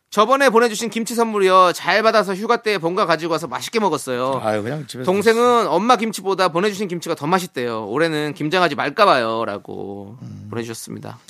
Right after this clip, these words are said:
Speaker 2: 아니, 뭐 이렇게 보내드렸는데 이렇게 또
Speaker 1: 예.
Speaker 2: 분란을 일으킬 거면
Speaker 1: 네.
Speaker 2: 저희가
Speaker 1: 예.
Speaker 2: 다른 걸 이제 나중에 보내드리겠어요.
Speaker 1: 아, 분란은 무슨 분란이에요? 분란은 아니고.
Speaker 2: 아니, 뭐 엄마가 엄마 김치보다 맛있다 그러면
Speaker 1: 네.
Speaker 2: 만약 엄마로도 들었어 봐요.
Speaker 1: 네.
Speaker 2: 예,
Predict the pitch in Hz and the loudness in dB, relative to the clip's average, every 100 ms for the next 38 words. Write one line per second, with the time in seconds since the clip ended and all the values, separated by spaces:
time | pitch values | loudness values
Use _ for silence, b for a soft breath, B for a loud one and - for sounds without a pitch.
0 | - - 123 123 113 120 127 139 123 131 | -14 -8 -2 -2 -4 -2 0 0 2 0
1 | 135 120 117 123 110 123 120 117 113 123 | 0 -2 -4 -2 0 -2 -4 -6 -2 2
2 | 135 117 110 - 113 110 104 101 113 120 | 2 2 -2 -6 -6 -4 -2 -2 -6 -8
3 | 107 110 120 117 - 101 _ - 107 117 | -10 -10 -12 -14 -16 -20 _ -20 -18 -18
4 | 147 - 120 147 131 113 101 101 110 104 | -18 -8 -4 -2 -2 -4 -8 -8 -8 -6
5 | 127 127 110 101 98 107 - - 165 233 | -2 -2 -2 -6 -8 -10 -10 -2 4 4
6 | 262 170 170 - - 175 123 131 147 127 | 4 0 -2 2 2 2 -2 -8 -6 -4
7 | 156 220 180 170 - 190 190 170 120 - | -4 -4 -2 0 2 4 4 4 0 -12
8 | - - 180 180 160 151 143 - _ - | -12 -2 2 2 4 4 2 -6 _ 0
9 | 185 196 180 165 170 165 135 156 - 165 | 2 2 0 -4 -2 0 0 -2 2 6
10 | 160 139 147 143 131 120 147 127 127 156 | 6 4 0 2 0 0 -2 -2 -2 -2
11 | 165 143 117 127 139 - 90 - - - | -2 -4 -6 -6 -6 -8 -10 -12 -12 -16
12 | - 107 101 101 107 127 - | -16 -12 -12 -12 -14 -14 -14